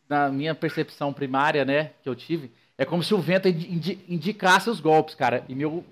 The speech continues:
e minha mão foi certinha assim, se movendo numa velocidade que eu nunca tinha percebido, como se meu movimento fosse completamente certo, sabe? Tô em todos os,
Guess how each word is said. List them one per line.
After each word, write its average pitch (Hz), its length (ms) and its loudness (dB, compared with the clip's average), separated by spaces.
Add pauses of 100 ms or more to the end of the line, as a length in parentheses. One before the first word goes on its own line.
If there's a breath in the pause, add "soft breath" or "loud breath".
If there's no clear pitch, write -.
(100)
e 151 100 -8
minha 170 200 4
mão 165 200 0
foi 190 160 4
certinha 208 560 0
assim, 196 280 -4 (220 loud breath)
se - 140 -8
movendo 185 440 4
numa 196 120 6
velocidade 185 560 2
que 185 60 -4
eu 165 60 -2
nunca 190 200 -4
tinha 226 240 -6 (260)
percebido, 185 560 0 (580 soft breath)
como 196 160 0
se 190 120 -2
meu 202 160 4
movimento 190 420 2
fosse 202 180 0
completamente 202 680 -2
certo, 170 420 2
sabe? 139 300 0
Tô 180 100 -2
em 180 80 -2
todos 190 280 -4
os, - 140 -12